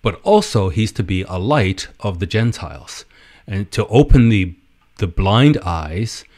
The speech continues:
to bring out the prisoners from prison, and them that sit in darkness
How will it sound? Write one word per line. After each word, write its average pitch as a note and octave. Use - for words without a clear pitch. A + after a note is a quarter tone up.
to G#2
bring A#2
out B2+
the B2
prisoners G2+
from F#2
prison, F#2
and G#2
them C#3+
that B2+
sit -
in F#2
darkness A2+